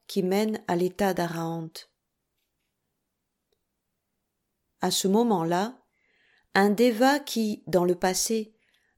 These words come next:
avait été un proche parent de Bahia, sachant la pensée qui le traversait, plein de compassion et désireux de l'aider, se rendit auprès de lui et lui dit, Toi, Bahia,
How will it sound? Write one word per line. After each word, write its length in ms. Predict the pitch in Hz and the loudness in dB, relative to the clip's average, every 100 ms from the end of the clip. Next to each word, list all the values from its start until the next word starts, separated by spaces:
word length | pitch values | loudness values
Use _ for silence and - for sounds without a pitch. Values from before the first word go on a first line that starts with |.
| - | 0
avait 180 | 196 | 2
été 320 | 247 247 247 254 | 2 0 0 2
un 140 | 208 | 0
proche 420 | 196 254 262 - | 0 0 0 0
parent 400 | 220 208 208 254 | 0 2 2 0
de 120 | 220 | 0
Bahia, 600 | 156 165 165 175 175 196 233 _ _ _ _ _ - | 2 0 0 0 -2 -4 -10 _ _ _ _ _ -10
sachant 500 | - 214 208 277 302 | -2 0 0 0 0
la 120 | 233 | -2
pensée 540 | - 190 - 233 226 | -2 -2 0 0 0
qui 120 | 226 | -2
le 120 | 180 170 | -4 -4
traversait, 760 | - 180 175 - - 208 214 _ _ _ _ _ _ | -4 -4 -4 -6 -6 -6 -8 _ _ _ _ _ _
plein 180 | 269 294 | 0 2
de 120 | 240 | 0
compassion 840 | 233 233 233 214 202 - 247 254 - _ _ _ _ | -2 -4 -2 -2 -2 -2 -2 -4 -8 _ _ _ _
et 80 | 185 | -2
désireux 540 | 170 190 180 196 233 | 2 0 0 2 2
de 100 | 214 | 4
l'aider, 560 | 190 170 147 208 233 - _ _ _ _ _ - | 2 0 0 0 0 -6 _ _ _ _ _ -12
se 200 | - 254 | 2 4
rendit 340 | 254 269 320 | 4 2 2
auprès 280 | 262 247 233 | 2 2 0
de 120 | 185 | 0
lui 540 | 202 196 220 254 269 - _ _ | 0 0 -2 -2 -4 -8 _ _
et 120 | - 185 | 0 0
lui 220 | 190 185 | 0 -4
dit, 400 | 180 185 185 - _ _ _ _ _ _ _ _ _ | -4 -4 -4 -10 _ _ _ _ _ _ _ _ _
Toi, 340 | - 113 190 240 - _ _ _ _ | -4 0 0 -2 -10 _ _ _ _
Bahia, 680 | 170 180 208 202 180 175 180 | -4 0 0 0 0 -2 -4